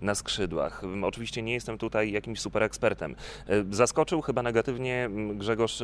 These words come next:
Krychowiak, który w tej wewnętrznej gierce, no, m-, moim zdaniem mógł pokazać odrobinę więcej. A czy ty masz jakichś swoich, powiedzmy, faworytów albo ludzi, którzy cię zaskoczyli pozytywnie lub negatywnie po tym, co zobaczyłeś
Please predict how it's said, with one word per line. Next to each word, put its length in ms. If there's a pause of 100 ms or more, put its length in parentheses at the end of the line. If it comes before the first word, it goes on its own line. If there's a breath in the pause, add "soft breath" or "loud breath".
(120)
Krychowiak, 440
który 180
w 60
tej 360
wewnętrznej 520
gierce, 480 (340 loud breath)
no, 160
m-, 340
moim 260
zdaniem 340
mógł 380
pokazać 400
odrobinę 400
więcej. 340
A 40
czy 120
ty 100
masz 200
jakichś 260
swoich, 320 (340 loud breath)
powiedzmy, 340
faworytów 540
albo 180
ludzi, 220
którzy 220
cię 140
zaskoczyli 420
pozytywnie 500
lub 240
negatywnie 640
po 120
tym, 140
co 120
zobaczyłeś 460